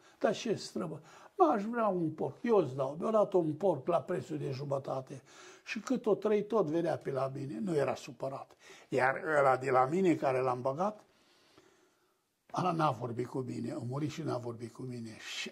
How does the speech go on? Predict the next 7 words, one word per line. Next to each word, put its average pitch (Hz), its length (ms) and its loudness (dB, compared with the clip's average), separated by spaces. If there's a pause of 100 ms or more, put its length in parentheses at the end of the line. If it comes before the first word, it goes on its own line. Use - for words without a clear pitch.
(280)
ăla, 151 480 2 (320)
care 120 260 -2
spun 127 360 -4
eu, 190 300 0 (100)
<clears throat> - 1080 -10
a 143 260 2
avut 131 540 -2